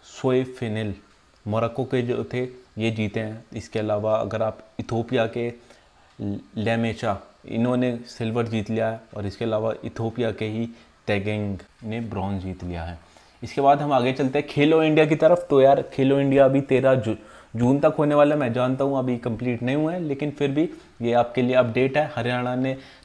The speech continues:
थर्टी थ्री गोल्ड, अ, सिल्वर ट्वेंटी सेवन, ब्रॉन्ज थर्टी सिक्स, टोटल नाइंटी सिक्स मेडल्स हो चुके हैं।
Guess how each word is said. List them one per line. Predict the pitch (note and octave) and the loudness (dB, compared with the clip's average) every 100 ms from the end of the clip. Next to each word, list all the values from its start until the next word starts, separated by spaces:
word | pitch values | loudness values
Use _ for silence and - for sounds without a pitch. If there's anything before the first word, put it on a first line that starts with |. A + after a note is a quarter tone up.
| - | -6
थर्टी | B2+ C#3 | -4 -2
थ्री | C3+ C3+ | -2 0
गोल्ड, | C3 C3+ D3+ | 2 2 2
अ, | - - _ - A2+ A2 G#2 | -4 -20 _ -10 -6 -4 -2
सिल्वर | C#3 B2 B2 | -2 0 -2
ट्वेंटी | B2 A#2+ B2 | -2 -4 -4
सेवन, | B2 C3 C#3 A#2+ | -4 -4 -4 -4
ब्रॉन्ज | A#2 A#2+ A2+ | -4 -4 -4
थर्टी | G#2+ B2 | -4 -4
सिक्स, | C3+ C3+ - | -4 -4 -4
टोटल | A#2+ A2+ A#2 | -8 -4 -2
नाइंटी | A#2 A2+ A#2+ | -2 -2 -6
सिक्स | - C3+ - - | -4 -8 -6 -8
मेडल्स | A#2 G#2+ A2 A2 | -6 -4 -4 -4
हो | G#2+ | -6
चुके | A#2 B2 | -4 -4
हैं। | C3+ | -4